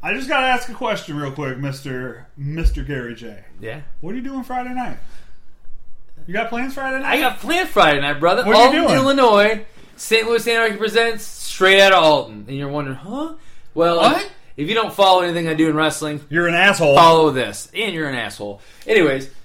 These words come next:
Speaker 2: basically, Saint Louis Anarchy is no more as of Friday night. Why, you ask?
Speaker 1: Sad. I'm, let me cry a little
Speaker 2: You,
Speaker 1: bit. I'm
Speaker 2: you,
Speaker 1: sad.
Speaker 2: you, you,
Speaker 1: Okay.
Speaker 2: you can cry, yes.
Speaker 1: I'm done.
Speaker 2: And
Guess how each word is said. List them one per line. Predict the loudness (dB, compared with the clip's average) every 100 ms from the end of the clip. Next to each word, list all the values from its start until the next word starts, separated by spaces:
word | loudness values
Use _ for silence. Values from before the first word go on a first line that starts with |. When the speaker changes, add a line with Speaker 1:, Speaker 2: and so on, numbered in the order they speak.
| -18 -20 _ -20 -20 _ 4
Speaker 2:
basically, | 4 4 2 0
Saint | 2 2
Louis | 2 0
Anarchy | 0 0 0 -2 -4 -6 -2
is | -2 -4 -4
no | -4 -2
more | 0 2 0
as | 0 -4 -4
of | -6 -6
Friday | -4 -4 -4
night. | -6 -8 -8 -10 -10 -12 -12 -10
Why, | 0 2 2 2
you | 0
ask? | 0 0 0
Speaker 1:
Sad. | 4 6 6 2 -4
I'm, | -8 -4
let | 0 0
me |
cry | 2 4 4
a |
little | 4 0
Speaker 2:
You, | 0
Speaker 1:
bit. | 0
I'm | -2
Speaker 2:
you, | -4
Speaker 1:
sad. | -2 0 -2 -4 -10
Speaker 2:
you, | -10
you, | -8 -6
Speaker 1:
Okay. | -6 -6
Speaker 2:
you | -10
can |
cry, | -6 -4 -4
yes. | -2 -2 0
Speaker 1:
I'm | -2 -2
done. |
Speaker 2:
And | -4 -8